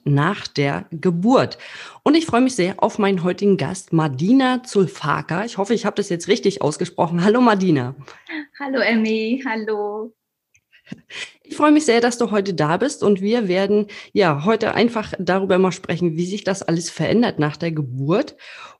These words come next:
Speaker 1: und wie sich auch die Eltern in die neuen Rollen einfinden können, ohne sich als Paar zu verlieren. Ich glaube, das ist ziemlich wichtig und das ist auch was, was man halt vorher nicht so richtig, ähm,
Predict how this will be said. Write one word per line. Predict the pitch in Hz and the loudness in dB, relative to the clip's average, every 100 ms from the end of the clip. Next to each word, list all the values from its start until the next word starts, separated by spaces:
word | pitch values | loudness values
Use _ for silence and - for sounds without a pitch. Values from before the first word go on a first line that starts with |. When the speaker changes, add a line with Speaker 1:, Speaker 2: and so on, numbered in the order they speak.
| _ | _
Speaker 1:
und | - 214 214 208 214 208 240 _ _ | 2 6 6 6 4 0 -6 _ _
wie | 165 160 196 233 | -12 -4 -2 -2
sich | 226 233 - - | -2 -6 -6 -2
auch | 180 202 - - | 0 0 -4 -10
die | 160 165 175 170 - | -8 -6 -4 -4 -4
Eltern | 156 190 208 208 208 - - - | -2 0 0 0 0 -2 -8 0
in | 196 208 | 4 4
die | 175 180 160 - _ | 4 2 0 -4 _
neuen | - 180 180 175 170 | -2 2 4 4 2
Rollen | 151 143 202 233 | 2 2 2 0
einfinden | - 226 254 254 247 240 233 | -2 -2 -2 -6 -6 -6 -8
können, | 208 220 262 - _ _ _ | -6 -4 -6 -10 _ _ _
ohne | - 294 302 | 2 6 6
sich | 240 240 | 2 -2
als | 233 202 | -4 -6
Paar | - 190 202 | -6 -6 -4
zu | 208 | -6
verlieren. | - 202 196 190 139 | -4 -2 2 2 2
Ich | 139 | -2
glaube, | - 170 | -6 -6
das | 175 170 | -8 -10
ist | 170 | -12
ziemlich | - 196 180 147 | -6 -2 -2 -4
wichtig | 139 190 - 247 - - - - | -6 -6 -6 -8 -10 -18 -20 -6
und | 165 | 0
das | 175 170 | 0 0
ist | 196 | -4
auch | - 170 | -6 -4
was, | 180 180 - - _ _ _ | -6 -6 -12 -20 _ _ _
was | 165 170 | -2 2
man | 180 165 | 2 2
halt | 170 | -2
vorher | - 170 170 160 170 175 - - | -2 2 2 2 0 -2 -6 -6
nicht | 170 170 | -2 -2
so | 170 | -2
richtig, | 165 165 165 160 160 - - | -4 -4 -4 -6 -6 -10 -8
ähm, | 160 156 151 156 | -4 -2 -4 -8